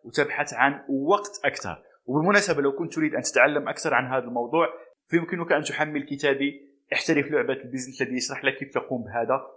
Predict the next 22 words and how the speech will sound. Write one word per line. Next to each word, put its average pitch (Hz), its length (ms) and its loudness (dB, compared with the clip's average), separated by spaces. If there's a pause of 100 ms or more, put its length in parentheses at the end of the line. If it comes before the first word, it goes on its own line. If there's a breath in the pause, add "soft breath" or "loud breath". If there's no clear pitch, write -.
بخطوات 131 520 0
عملية. 104 440 -6 (320 soft breath)
فمهارة 180 500 2
الاستثمار 165 640 0
مهارة 143 560 0
لا 131 360 4
غنى 160 260 -2
عنها، 135 420 0 (320 loud breath)
ويمكنك 160 480 2
تعلمها 139 720 2
وتبدأ 131 480 0
تستثمر 190 640 -2
هذه 139 200 2
الأموال 139 480 0 (320)
اللي 127 160 0
حصلت 160 400 0
عليها، 139 320 2
سواء 117 340 -2
من 123 220 -10
بيعك 123 440 4
هذه 120 200 0
المهارات، 117 440 2